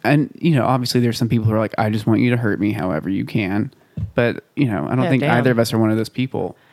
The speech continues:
Speaker 2: Those
Speaker 1: Um,
Speaker 2: people have been to Nam or something, <laughs> you know?
Speaker 1: And then also, uh,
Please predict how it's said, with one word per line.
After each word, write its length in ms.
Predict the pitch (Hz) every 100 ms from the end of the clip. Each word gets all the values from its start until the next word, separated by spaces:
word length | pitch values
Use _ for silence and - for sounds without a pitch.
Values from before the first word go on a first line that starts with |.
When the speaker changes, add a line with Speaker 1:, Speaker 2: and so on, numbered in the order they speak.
| _ _ _ _
Speaker 2:
Those 120 | 156
Speaker 1:
Um, 80 | 156 147
Speaker 2:
people 160 | 180
have 140 | 180 165
been 140 | 165
to 100 | 160
Nam 300 | 151 139 143
or 80 | 151
something, 420 | 160 147 - 208
<laughs> 260 | - - -
you 80 | 175
know? 260 | 175 170 165 - - - - - - - - - - - -
Speaker 1:
And 120 | 196
then 80 | 208
also, 580 | 151 196 - 117 113 - -
uh, 380 | 135 127 110